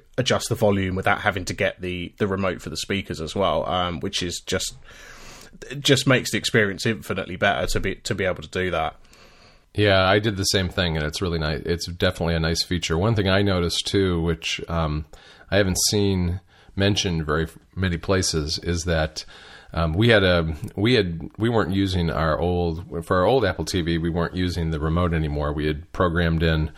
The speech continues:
Speaker 2: you know, the I R codes into a, a universal remote, a Logitech universal remote. And, um, that remote still works with the existing Apple T V. It does have an I R sensor, and while you can't swipe,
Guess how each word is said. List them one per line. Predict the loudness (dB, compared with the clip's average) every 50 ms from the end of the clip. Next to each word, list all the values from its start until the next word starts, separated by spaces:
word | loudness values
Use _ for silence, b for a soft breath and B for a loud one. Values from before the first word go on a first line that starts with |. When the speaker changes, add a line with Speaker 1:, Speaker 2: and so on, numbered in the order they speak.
| B B B B B B B B B
Speaker 2:
you | 0
know, | 0 2
the | 4 4
I | 4 4 4 4
R | 4 2 0 0
codes | -2 0 0 2 2 0 0 -2
into | -4 -4 -4 -2 0 0 0 2
a, | 2 2 0 0 -2
a | -2
universal | 0 0 0 0 0 0 0 0 0 2 4
remote, | 4 4 4 4 2 2 0 -4 -12 B B B B B -2
a |
Logitech | 0 2 2 0 0 0 0 0 2 2
universal | 0 2 2 0 0 0 0 0 0
remote. | 0 2 2 2 0 0 -4 -8 B B B B B B B B B
And, | 0 2 4 4 4 4 4 2 2 0 -2 -4 _ 0
um, | 2 2 2 2 0 0 -2 -2 2
that | 4 4 4 4
remote | 2 2 2 2 2
still | 2 2 2 2
works | 2 2 2 0 0 -2 -4 -2
with | -2 -2 0
the | 0
existing | 0 0 0 -2 -2 0 0
Apple | 0 0 0 0 -2
T | -2 0 0 2
V. | 2 2 2
It | 2 4
does | 4 4 4 4
have | 4 4 4 4
an | 4 2
I | 4 4
R | 4 4 2
sensor, | 2 0 0 0 0 0 0 0 0 0 0 -2 -2
and | 0 0 0 0 0
while | 0 0 2 2
you | 0 0
can't | 0 0 -2 -2 -2 -2
swipe, | -4 -2 0 2 2 2 2 -2 -4